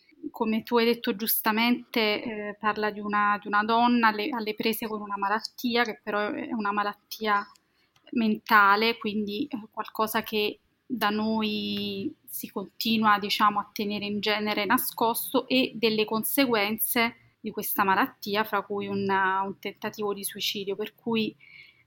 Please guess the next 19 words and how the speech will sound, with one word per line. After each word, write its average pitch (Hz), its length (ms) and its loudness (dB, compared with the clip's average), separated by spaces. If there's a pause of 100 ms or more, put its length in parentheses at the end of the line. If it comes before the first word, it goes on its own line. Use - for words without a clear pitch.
(120)
a 202 140 -4
volte 233 320 0
si 214 260 -6
tende 220 340 2
a 214 60 2
parlare 220 600 4
di 214 100 -2
questi 214 300 -6
argomenti 226 640 0
però 220 440 2 (140)
in 240 200 -4
terza - 380 0
persona, 202 720 -2
è 226 180 -2
raro 226 360 6
che 226 140 -8
ci - 160 -6
si - 140 -6
esponga, 208 840 0